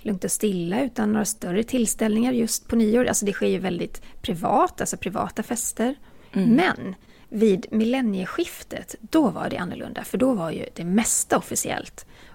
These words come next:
Speaker 1: Och kommer du ihåg de här fantastiska bilderna med kungen, drottningen, kronprinsessan, Carl Philip och Madeleine?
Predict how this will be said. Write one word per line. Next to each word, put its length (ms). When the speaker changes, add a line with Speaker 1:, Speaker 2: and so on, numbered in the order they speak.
Speaker 1:
Och 120
kommer 220
du 60
ihåg 260
de 120
här 240
fantastiska 560
bilderna 480
med 140
kungen, 420
drottningen, 640
kronprinsessan, 920
Carl 140
Philip 280
och 60
Madeleine? 640